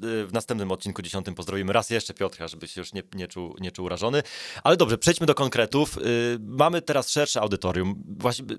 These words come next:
Michał Aleksandrowicz, ale rozmawialiśmy tutaj przed chwilą, że, że nie reagujesz praktycznie na swoje imię Michał, tylko kiedy słyszysz Panda, wtedy się odwracasz. Powiedz proszę, wy-, wiem, że byłeś wielokrotnie o to pytany, ale mamy, y, tutaj wielu słuchaczy, którzy nie znają, y, genezy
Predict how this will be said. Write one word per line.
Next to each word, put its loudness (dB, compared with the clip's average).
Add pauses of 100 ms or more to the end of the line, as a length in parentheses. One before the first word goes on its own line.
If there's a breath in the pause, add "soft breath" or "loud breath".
Michał 0
Aleksandrowicz, 2
ale 0 (400)
rozmawialiśmy 0
tutaj 0
przed -6
chwilą, 2 (340 loud breath)
że, -2
że -4
nie 6
reagujesz 6 (420)
praktycznie 0
na 2
swoje 0
imię -2
Michał, 2
tylko 2 (120)
kiedy -2
słyszysz -4
Panda, 2
wtedy 0
się -4
odwracasz. -8 (160)
Powiedz 8
proszę, 4
wy-, -4 (220)
wiem, 4
że 2
byłeś 2
wielokrotnie 2
o 0
to -6
pytany, 2
ale 2
mamy, 2 (540 loud breath)
y, -8
tutaj -2
wielu 0
słuchaczy, -4
którzy -2
nie 2
znają, 0
y, -10
genezy 2